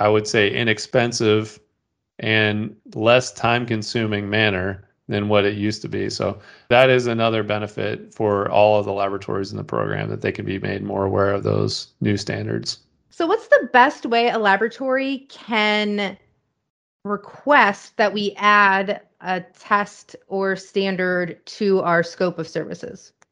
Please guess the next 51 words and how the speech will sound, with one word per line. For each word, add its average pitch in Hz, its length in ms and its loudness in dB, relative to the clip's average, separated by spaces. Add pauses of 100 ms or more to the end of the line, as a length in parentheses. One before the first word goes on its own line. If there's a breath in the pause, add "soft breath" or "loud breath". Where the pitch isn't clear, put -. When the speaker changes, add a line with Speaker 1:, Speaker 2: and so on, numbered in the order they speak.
(180)
Speaker 1:
Well, 135 140 4
there 151 140 4
are 156 60 4
a 143 40 2
number 123 300 0
of 110 60 0
ways 113 280 -2
they 110 120 0
can 113 160 -4
do 113 200 2
it. 113 60 2
One 143 200 4
of 160 100 4
them 151 200 4
is 135 380 2
that 117 200 -2
they 131 140 4
can 139 160 0
just 123 340 2 (440)
ask 131 440 2
any 135 340 2
of 110 160 2
us 110 400 2
on 110 280 -2
staff 107 680 2 (340)
about 107 400 2
it. 101 240 -12
They 113 140 -2
can 113 180 -8
say, 101 300 -2
"I 123 220 2
would 113 140 0
really 117 260 -2
like 110 220 -2
to 113 100 -4
add 107 260 -2
this. 110 320 -4
What, 113 320 -2
what 117 140 -2
do 117 60 0
we 113 120 2
have 110 220 2
to 120 100 -4
do?" 113 340 0 (360 loud breath)
And 110 180 0
then 110 200 4
that 120 280 2
kicks 113 320 -2
off 104 240 2
the - 80 -8
process. 101 600 -2